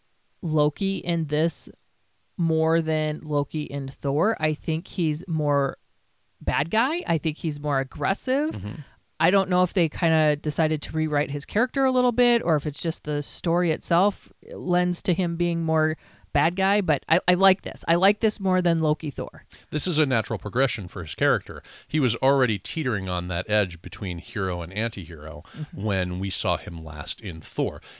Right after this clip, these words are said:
Speaker 2: If you get tossed off of a bridge and you know that he's not gonna, you know you're not gonna get forgiven, you're still gonna have to pay for what you did. You know they're just not gonna just wipe the slate clean, even though your dad rules the whole fucking planet,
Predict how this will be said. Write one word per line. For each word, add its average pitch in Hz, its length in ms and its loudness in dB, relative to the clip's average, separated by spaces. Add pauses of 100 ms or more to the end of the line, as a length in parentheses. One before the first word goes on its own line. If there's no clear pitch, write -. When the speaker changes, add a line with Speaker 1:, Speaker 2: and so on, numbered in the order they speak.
Speaker 2:
If - 200 -8
you 165 80 -6
get 160 200 0
tossed 120 380 0
off 110 180 -4
of 92 120 -12
a 90 80 -8
bridge 85 580 -2 (320)
and 92 480 0 (160)
you 98 120 -8
know 95 180 -2
that 95 100 -8
he's 95 160 -10
not 95 200 -6
gonna, 95 120 -12
you 101 140 -6
know 110 80 -2
you're 92 180 -4
not 92 140 -2
gonna 92 100 -8
get 85 120 -12
forgiven, 101 280 -4
you're 87 100 -4
still - 200 -4
gonna 87 140 -4
have 90 200 -8
to 85 220 -6 (340)
pay 113 240 0
for 101 180 -6
what 95 140 -4
you 90 140 -6
did. 80 420 -2 (340)
You 101 140 -2
know 101 100 2
they're 92 100 0
just 87 120 -8
not 87 160 -2
gonna 90 140 -6
just 87 200 -10
wipe 92 340 -2
the 101 80 -12
slate 107 300 -4
clean, 87 200 -8
even 92 160 -2
though 95 80 -2
your 92 220 -6
dad 92 420 -2
rules 113 360 2
the 95 100 -4
whole 98 200 -4
fucking 95 380 -4
planet, 82 460 -4